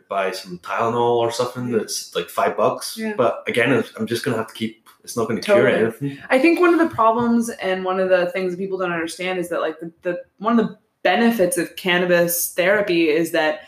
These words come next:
Speaker 2: it has been that home cultivation was always an option for people. Like, you could grow your own, you could smoke your own, you could even do your own extracts. But now that C B D's come along, that kind of goes out the window. People don't know how in the hell they're gonna get oil,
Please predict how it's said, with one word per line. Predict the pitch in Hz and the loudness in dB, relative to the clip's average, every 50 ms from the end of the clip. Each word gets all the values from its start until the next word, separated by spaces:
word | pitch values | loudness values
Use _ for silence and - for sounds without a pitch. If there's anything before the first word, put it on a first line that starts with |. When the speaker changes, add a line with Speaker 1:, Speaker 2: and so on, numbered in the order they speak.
| - - - - - | -20 -20 -10 -6 -4
Speaker 2:
it | 214 196 - | -4 -2 -2
has | - - 214 220 220 208 190 | -2 0 2 2 2 2 2
been | 175 180 165 170 170 175 185 180 - - | 2 2 2 2 0 -2 -4 -4 -4 -2
that | 180 165 160 151 - | -2 0 0 -2 -4
home | 170 190 202 202 196 | -6 -4 -4 -4 -2
cultivation | - 196 190 190 175 147 156 170 180 175 165 165 | -2 -2 -2 -2 -2 -4 -4 -4 -4 -4 -6 -8
was | 156 151 156 | -8 -8 -8
always | - 147 156 151 | -6 -6 -6 -6
an | 151 - | -8 -8
option | 147 156 175 - 180 170 170 | -8 -8 -10 -10 -12 -14 -14
for | 170 | -12
people. | 165 170 165 - - | -10 -10 -10 -10 -10
Like, | 131 147 - | -10 -10 -12
you | - - | -14 -20
could | _ _ | _ _
grow | - - 170 165 | -8 -6 -2 0
your | 180 190 185 180 | 2 2 2 2
own, | 170 165 165 165 170 | 2 0 0 -2 -2
you | - | -4
could | - - - | -8 -12 -10
smoke | - - 196 208 202 - | -6 -4 -4 -4 -2 0
your | 180 170 | 0 2
own, | 170 165 165 165 170 | 2 2 0 -2 -4
you | 170 | -6
could | - 214 | -8 -6
even | 220 226 220 | -4 -2 0
do | 220 | 2
your | 226 208 185 | 2 4 4
own | 185 - - | 2 0 -2
extracts. | - - - - - - 175 - - - - - - - - | -6 -8 -6 -2 -2 0 0 0 -2 -6 -10 -16 -18 -8 -2
But | - 190 | 0 2
now | 190 190 | 4 4
that | 190 185 190 | 4 4 2
C | - 202 180 | 0 -4 -4
B | 170 175 | -6 -4
D's | 180 208 240 240 - | -2 -2 -2 -2 -2
come | - 196 185 | -4 -2 0
along, | 175 170 170 170 170 170 - - - | 2 2 4 2 2 0 -4 -4 -2
that | - 254 254 254 - - - | -2 0 0 -2 -6 -12 -8
kind | - 226 220 208 | -6 -4 -4 -2
of | - | 0
goes | 208 196 196 | 0 0 2
out | 214 - | 0 0
the | - 156 | -2 -2
window. | 160 170 180 165 123 | -2 -2 -2 -2 -2
People | - - 175 175 180 | -2 -4 -8 -4 -2
don't | 180 165 156 | -2 -2 0
know | 165 165 165 165 156 156 - - _ _ _ _ | 0 0 0 -2 -4 -6 -10 -18 _ _ _ _
how | - - - 208 208 214 214 208 208 | -12 -4 0 2 4 4 6 4 4
in | 196 175 | 2 2
the | 165 170 | 0 0
hell | 180 214 226 233 233 214 | 2 2 4 4 4 4
they're | 196 190 | 4 2
gonna | 175 175 175 175 175 | 2 2 0 -2 -2
get | 175 180 170 170 - - - | 0 2 2 2 0 0 2
oil, | 208 240 247 233 208 190 185 180 175 170 156 - - | 4 4 6 6 6 6 6 4 4 2 0 -2 -6